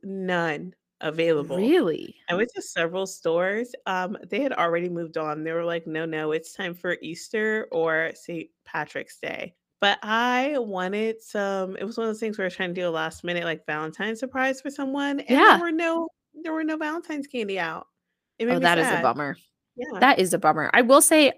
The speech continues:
Speaker 2: that is one thing that bugs me about any holiday commercially is that we are so quick to move on to the next holiday, even before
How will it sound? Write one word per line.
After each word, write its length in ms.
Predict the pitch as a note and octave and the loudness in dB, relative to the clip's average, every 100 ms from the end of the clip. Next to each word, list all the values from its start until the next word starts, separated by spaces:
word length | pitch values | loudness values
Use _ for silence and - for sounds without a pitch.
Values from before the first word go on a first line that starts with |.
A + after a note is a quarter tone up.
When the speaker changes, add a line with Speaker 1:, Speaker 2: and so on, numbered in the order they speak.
| _ - | _ 4
Speaker 2:
that 160 | A3 | 6
is 120 | A#3+ A3+ | 6 4
one 160 | G3+ | 2
thing 140 | G3+ F#3+ | 2 2
that 120 | F3 | 2
bugs 280 | F3 F3 - | 2 2 0
me 100 | F3 | 0
about 240 | E3+ E3 - | 0 0 0
any 180 | F3 F3 | 0 0
holiday 720 | F3+ E3 D#3+ E3 E3 E3+ F3+ - | 0 2 2 2 0 0 -2 -10
commercially 680 | - F3 G#3 - D#4+ F#4 E4+ | -6 2 2 4 6 6 6
is 140 | A3+ | 2
that 180 | - F3 | 2 2
we 140 | F#3+ | 2
are 80 | F3+ | -2
so 300 | E3+ - G3+ | -2 2 2
quick 240 | G3 G3+ - | 2 -4 -4
to 100 | F#3+ | -6
move 200 | F#3 F3 | -4 -2
on 140 | E3 | -4
to 100 | F3 | -4
the 100 | D#3+ | -8
next 280 | D#3+ F3+ - | -6 -6 -8
holiday, 440 | - G3+ G3+ G3 G3 | -6 -4 -4 -4 -4
even 300 | F3+ E3 E3 | -6 -6 -8
before 400 | E3 D#3+ D#3+ | -8 -6 -6